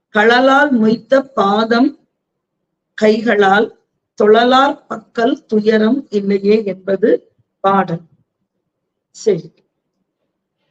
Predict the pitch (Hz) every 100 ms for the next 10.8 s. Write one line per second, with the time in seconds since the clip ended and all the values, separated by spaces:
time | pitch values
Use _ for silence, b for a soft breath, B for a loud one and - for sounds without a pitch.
0 | _ _ _ 226 254 294 302 285 277 302
1 | 330 339 - - 220 233 220 202 214 233
2 | 262 339 320 226 240 269 269 262 254 277
3 | 285 226 226 233 220 208 240 269 214 214
4 | 233 214 190 - 196 277 - _ _ _
5 | _ _ _ _ _ _ _ 240 254 254
6 | 220 202 196 - _ _ _ _ _ _
7 | _ - 247 269 262 208 214 196 202 277
8 | - 220 214 254 311 320 311 277 269 247
9 | 214 220 226 226 220 247 269 208 214 247
10 | 247 226 202 202 - - 202